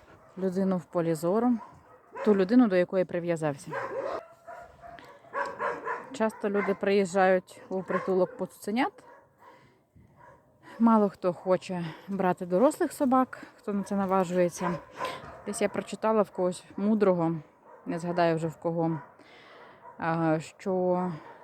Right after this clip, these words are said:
так, собаки мало живуть, але вони не усвідомлюють того, що вони живуть набагато менше, ніж люди. А, і люди жаліють себе, свої емоції через втрату улюбленця.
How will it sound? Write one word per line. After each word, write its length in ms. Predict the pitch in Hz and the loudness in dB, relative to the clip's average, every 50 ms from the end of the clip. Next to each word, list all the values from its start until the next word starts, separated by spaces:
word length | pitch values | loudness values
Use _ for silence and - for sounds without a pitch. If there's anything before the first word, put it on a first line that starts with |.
| - - - - - 196 | -20 -20 -16 -12 -8 2
так, 200 | - 254 233 - | 4 6 6 6
собаки 340 | - - 214 254 294 - - | 4 -2 -2 -2 -2 -2 -2
мало 300 | 330 349 392 370 320 262 | 0 2 2 4 4 2
живуть, 400 | 185 165 180 165 147 151 143 - - | 2 2 -2 -2 -2 -2 -4 -2 -2
але 180 | 185 190 190 196 | -2 0 0 0
вони 220 | 196 214 226 240 | 2 2 4 4
не 140 | 233 226 220 | 4 4 2
усвідомлюють 600 | 220 - - 247 226 269 254 226 180 170 165 - | 0 -2 -2 2 4 4 4 4 4 0 -2 -2
того, 220 | - 160 165 165 165 | -4 -6 -6 -6 -6
що 180 | - - 180 | -8 -10 -8
вони 220 | 170 170 175 175 170 | -6 -4 -4 -4 -2
живуть 260 | 170 175 175 185 175 | -2 -4 -4 -4 -4
набагато 440 | 170 170 180 180 180 175 165 - 165 | -4 -4 -4 -2 -2 -2 -2 -2 -2
менше, 360 | 185 185 180 170 147 - 156 | -2 0 -2 -2 -4 -4 -4
ніж 220 | 151 156 160 165 | -4 -4 -4 -4
люди. 340 | 180 175 160 147 135 135 143 - - - - - - - - - - - - - - - - - | -4 -2 -2 -2 -2 -4 -6 -8 -10 -20 -20 -20 -20 -20 -20 -20 -20 -20 -20 -20 -20 -20 -16 -10
А, 360 | - 185 185 175 170 165 160 165 170 - - | -8 -4 -2 0 0 0 0 0 -2 -4 -4
і 460 | 151 196 196 196 196 196 185 180 175 | -2 0 0 2 2 4 4 4 4
люди 280 | 185 233 240 214 240 | 4 4 4 6 4
жаліють 480 | 202 202 202 208 220 233 247 233 214 196 | 6 4 4 4 4 6 6 4 2 0
себе, 640 | - - - 202 185 170 185 208 233 254 262 262 254 | -2 -2 0 0 2 2 2 4 4 4 4 4 2
свої 800 | 247 - - 175 185 190 170 170 202 214 214 214 214 208 202 185 | 0 -2 -6 -4 -4 -4 -2 -2 0 0 2 4 4 4 4 4
емоції 800 | 180 175 170 175 180 190 202 220 226 226 226 - - 208 196 196 | 4 2 2 0 0 2 2 4 4 2 2 0 0 0 0 0
через 360 | - - 175 160 160 156 - | -2 -2 -2 -2 -2 -2 -4
втрату 600 | - - - - 196 214 226 240 240 - - 208 | -6 -8 -4 2 4 6 6 6 4 2 0 -2
улюбленця. 1000 | 202 190 180 180 180 185 196 190 175 180 170 170 175 160 - 170 160 160 160 160 | 0 0 0 0 0 0 0 0 0 0 0 0 -2 -4 -2 -2 0 0 -2 -4